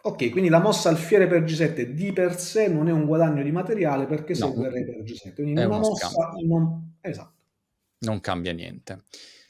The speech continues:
Speaker 2: Poi ho lato mio, chiaramente torre C otto,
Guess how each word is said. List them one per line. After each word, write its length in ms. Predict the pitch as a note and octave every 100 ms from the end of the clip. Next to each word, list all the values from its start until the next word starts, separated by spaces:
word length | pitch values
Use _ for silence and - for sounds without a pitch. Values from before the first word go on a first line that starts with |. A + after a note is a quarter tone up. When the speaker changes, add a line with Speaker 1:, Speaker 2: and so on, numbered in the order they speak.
| _ _
Speaker 2:
Poi 280 | - A3+ A3
ho 320 | A2+ G2+ - _
lato 380 | - A2 A#2 D#3+
mio, 460 | D3+ D3 D#3+ D#3 _ -
chiaramente 680 | - G#2 G#2 G#2 F#2 G2 -
torre 600 | A2 G#2 - F#2 F2 -
C 280 | - - F#2+
otto, 520 | E2+ - - C3